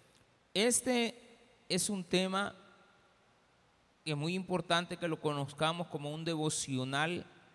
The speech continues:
para que tengamos certeza de lo que nosotros hemos recibido.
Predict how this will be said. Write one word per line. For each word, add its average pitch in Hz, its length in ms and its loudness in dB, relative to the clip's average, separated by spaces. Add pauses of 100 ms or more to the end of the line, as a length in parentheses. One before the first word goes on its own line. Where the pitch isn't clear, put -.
(1000)
para 151 320 4
que 151 480 0 (720)
tengamos 180 720 0 (460)
certeza - 760 0 (1080)
de 143 160 2
lo 139 160 -2
que 151 80 -2
nosotros 160 800 -4 (260)
hemos 151 280 -2
recibido. 143 680 -2